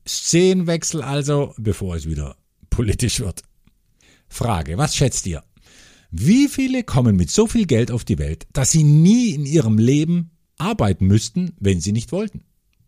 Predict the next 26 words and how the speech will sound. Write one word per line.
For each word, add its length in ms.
Nicht 380
sehr 200
viele, 380
oder? 340
So 360
viel 220
materielle 480
Fülle 360
ist 200
die 40
Befreiung 600
von 160
der 100
Last 540
der 180
operativen 560
Einkommenspflicht, 880
wenn 500
Kapitalerträge 1200
von 420
Beginn 360
an 260
das 160
eigene 360
Leben 300
finanzieren. 560